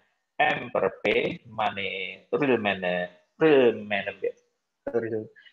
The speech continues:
keseimbangan uang real. Itu kan, eh, fungsi dari liquidity dalam kurung R bintang tambah theta. Nah, ini juga. Sehingga ketika ada perubahan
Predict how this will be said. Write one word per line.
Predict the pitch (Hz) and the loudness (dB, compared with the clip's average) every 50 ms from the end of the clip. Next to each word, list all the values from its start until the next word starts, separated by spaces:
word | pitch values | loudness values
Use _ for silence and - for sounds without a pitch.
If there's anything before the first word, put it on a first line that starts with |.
| _ - | _ -4
keseimbangan | 156 - - - 139 131 110 104 - 123 123 - | 0 2 2 2 2 0 -4 -8 -10 -10 -10 -10
uang | - 107 107 104 98 98 92 95 | -6 -2 0 0 0 -2 -4 -2
real. | 113 120 127 - - _ _ _ - _ _ _ _ _ _ _ _ _ _ _ _ _ _ | 0 0 0 -2 -4 _ _ _ -20 _ _ _ _ _ _ _ _ _ _ _ _ _ _
Itu | - 117 120 - 147 135 | -4 -4 0 0 0 0
kan, | 151 156 165 170 170 170 165 _ _ _ _ _ - | 0 0 0 -2 -10 -10 -12 _ _ _ _ _ -4
eh, | 113 113 110 110 110 110 | -2 0 2 2 0 0
fungsi | - - 113 117 113 - - 139 | 0 -2 -4 -4 -4 -6 -6 -6
dari | 139 113 101 95 107 110 117 135 | 0 4 4 4 4 2 0 0
liquidity | 139 139 143 151 147 - 117 110 92 90 87 - - 104 113 135 165 185 - _ _ _ _ _ _ _ _ | 2 2 2 0 0 -2 -4 -4 -2 -4 -6 -4 -2 -2 0 0 -2 -4 -10 _ _ _ _ _ _ _ _
dalam | 104 95 92 95 92 95 95 - | 2 2 4 2 0 0 -2 -4
kurung | 101 101 101 107 120 - - - - _ _ _ - | -4 0 4 4 4 4 2 -6 -14 _ _ _ 2
R | 107 98 104 - | 2 2 2 -2
bintang | - 95 87 85 82 95 101 101 - - | -4 -6 -8 -6 -2 -2 -2 -2 -2 -4
tambah | 110 107 107 107 95 - | -4 -4 -2 -4 -6 -4
theta. | - 113 107 - _ 92 85 82 80 - - _ | -4 -4 -4 -4 _ -4 -4 -4 -6 -10 -12 _
Nah, | 87 82 85 | -10 -10 -10
ini | 90 104 123 | -10 -14 -12
juga. | 127 127 135 - 131 120 120 120 - - _ _ _ _ _ _ _ _ _ _ _ _ _ _ _ _ _ | -12 -12 -4 -2 0 0 0 -2 -6 -14 _ _ _ _ _ _ _ _ _ _ _ _ _ _ _ _ _
Sehingga | _ - 110 101 98 90 95 110 131 156 | _ -6 -2 -2 -2 0 2 2 2 2
ketika | - 110 - - 190 - 190 175 - | 0 -4 -6 -6 -4 0 0 2 2
ada | 143 - - - 90 85 80 - _ _ _ _ _ _ _ _ _ _ _ _ _ | 2 2 2 2 2 2 -2 -6 _ _ _ _ _ _ _ _ _ _ _ _ _
perubahan | - 113 113 107 104 92 113 147 190 175 139 117 - - | 0 2 2 0 2 4 4 4 4 4 2 0 0 -2